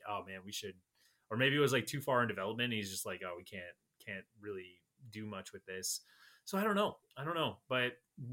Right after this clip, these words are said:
what I am happy, again, they introduced the Skrull, but again, the Skrull's motivation's bizarre. Um, and the Kree,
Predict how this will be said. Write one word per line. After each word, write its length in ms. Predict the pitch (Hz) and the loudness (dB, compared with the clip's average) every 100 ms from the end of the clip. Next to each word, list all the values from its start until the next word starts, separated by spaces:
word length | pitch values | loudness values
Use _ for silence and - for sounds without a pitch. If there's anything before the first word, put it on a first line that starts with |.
| 127 - - | -10 -14 -2
what 240 | 135 147 | 6 10
I 120 | 143 139 | 12 12
am 140 | 208 208 | 10 8
happy, 320 | 147 135 120 | 6 6 2
again, 460 | 107 196 135 110 | 6 6 6 6
they 180 | 110 120 | 4 6
introduced 400 | 143 143 139 - | 4 2 -2 -2
the 60 | 135 | 0
Skrull, 540 | - 107 92 104 127 - - | 0 2 2 0 -4 -10 0
but 140 | 117 | 2
again, 260 | 113 117 113 | 4 4 4
the 60 | 107 | 0
Skrull's 600 | - 120 120 117 113 - _ _ _ _ _ _ _ _ _ _ 147 | 2 4 6 4 2 -6 _ _ _ _ _ _ _ _ _ _ -8
motivation's 840 | 127 127 127 120 120 120 - 113 98 | 0 4 4 6 6 6 4 0 -4
bizarre. 600 | 104 101 98 90 98 - - - - - - | -4 0 2 2 -2 -6 -16 -20 -20 -20 -4
Um, 960 | 117 120 120 120 117 110 110 110 104 107 _ _ _ _ _ _ _ _ - _ - | 6 10 10 12 10 8 4 -2 -4 -8 _ _ _ _ _ _ _ _ -20 _ 4
and 460 | 127 127 123 123 | 8 8 8 6
the 60 | 120 | 0
Kree, 800 | - - 151 151 165 170 185 | -2 0 4 6 6 4 2